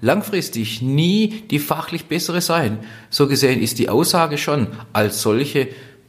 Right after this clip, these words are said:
nicht in Ordnung. Natürlich müssen wir ihnen helfen, aber wir müssen ihnen helfen auf eine andere Art und Weise und nicht zu allen Problemen auch deren Lösung parat haben.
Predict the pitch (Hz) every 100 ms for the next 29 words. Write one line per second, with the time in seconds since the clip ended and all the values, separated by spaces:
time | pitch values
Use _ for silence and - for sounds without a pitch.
0 | _ _ 90 110 117 113 120 165 - 226
1 | 113 113 - - _ _ - 113 202 226
2 | 165 156 147 127 135 117 113 98 90 87
3 | - - - 123 127 117 113 117 110 117
4 | 104 107 104 90 - - 127 175 135 151
5 | 170 160 139 98 82 - - - - -
6 | 117 117 120 113 - - 104 104 143 147
7 | - 90 95 104 151 147 - - 107 -
8 | 107 104 95 110 131 131 123 117 117 117
9 | 127 98 76